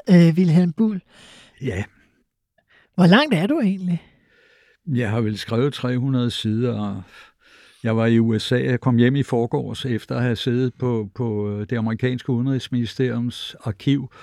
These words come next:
Speaker 2: og gennemlæst, øh, hvad skal man sige, top secret telegrammerne fra København i hele besættelsestiden og synet på
Speaker 1: Hvordan
Speaker 2: am-
Speaker 1: får man dem frem?
Speaker 2: Man spørger.
Speaker 1: Nej,
Speaker 2: Så
Speaker 1: nej, hvordan fik man dem frem i sin tid?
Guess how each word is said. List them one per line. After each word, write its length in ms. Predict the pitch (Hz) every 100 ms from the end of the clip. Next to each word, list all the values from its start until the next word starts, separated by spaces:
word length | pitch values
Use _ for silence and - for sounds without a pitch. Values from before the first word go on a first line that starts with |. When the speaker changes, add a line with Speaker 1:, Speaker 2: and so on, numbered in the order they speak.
| - -
Speaker 2:
og 160 | 131 -
gennemlæst, 640 | 117 139 139 120 113 -
øh, 440 | 113 107 101 101 98 - - - - -
hvad 120 | 110
skal 160 | -
man 100 | 127
sige, 240 | 117 123 117
top 320 | - 127 -
secret 480 | - 135 127 139 123
telegrammerne 680 | - 135 113 110 107 117 120
fra 140 | -
København 540 | 117 123 110 113 127 127
i 60 |
hele 220 | 123 120 127
besættelsestiden 1200 | 131 - 120 120 135 - 120 - 143 127 127 123 - - - -
og 280 | 123 113 98
synet 480 | - 131 135 139
på 140 | - 127
Speaker 1:
Hvordan 200 | 175 202
Speaker 2:
am- 40 |
Speaker 1:
får 140 | 220 277
man 160 | 190
dem 180 | 160 220
frem? 260 | - - 226 - - _ _ _ _ _ _
Speaker 2:
Man 120 | 123 131
spørger. 320 | - 135 160 - _ _ _ -
Speaker 1:
Nej, 80 | 220
Speaker 2:
Så 100 | 196
Speaker 1:
nej, 160 | 226 214
hvordan 280 | 208 220 247
fik 180 | 277
man 120 | 226 185
dem 120 | 202
frem 220 | - 226
i 40 | 247
sin 260 | - 180
tid? 320 | - 247 -